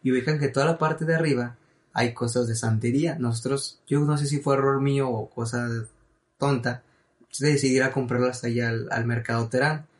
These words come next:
y agarré del molotito que estaba y dije, "Estas se ven bonitas", y las compré. Después de tiempo voy otra vez a ese lugar y le pregunto, "Oiga", le cuento,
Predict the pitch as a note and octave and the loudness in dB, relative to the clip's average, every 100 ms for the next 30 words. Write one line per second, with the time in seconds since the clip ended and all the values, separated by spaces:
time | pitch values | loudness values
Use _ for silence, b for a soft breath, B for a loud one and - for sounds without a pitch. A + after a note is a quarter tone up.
0 | b _ _ D3 D3 B2+ B2 A#2 A#2+ C3 | b _ _ 2 4 4 2 2 4 4
1 | C#3 C3 A#2+ A#2+ C3+ C3 - D3 F3 F3 | 2 2 0 -2 -4 -2 0 2 2 2
2 | E3+ D#3 D3 B2+ A#2 B2 D3 F3+ F#3 G3+ | -2 -4 -2 0 0 2 2 0 -2 -4
3 | - - A#2 G#2 - A#2+ A2 A#2+ A2+ - | -6 -6 -4 -4 -4 -4 -2 -4 -6 -12
4 | _ _ _ - A2+ - A2+ A#2 C#3 D#3+ | _ _ _ -14 -6 -2 0 2 2 4
5 | D3+ D3 C3 A2+ A#2 B2 A#2+ A2+ B2 A#2+ | 2 0 0 0 0 0 0 0 0 -2
6 | C3+ D3+ E3+ E3 C3+ B2 B2+ A#2+ D3 F#3+ | 0 2 4 4 2 0 -2 -2 -2 0
7 | G#3 F#3+ E3 - - _ - A#2 C#3+ D#3 | 0 0 -4 -6 -14 _ -6 -4 0 0
8 | D3+ | 0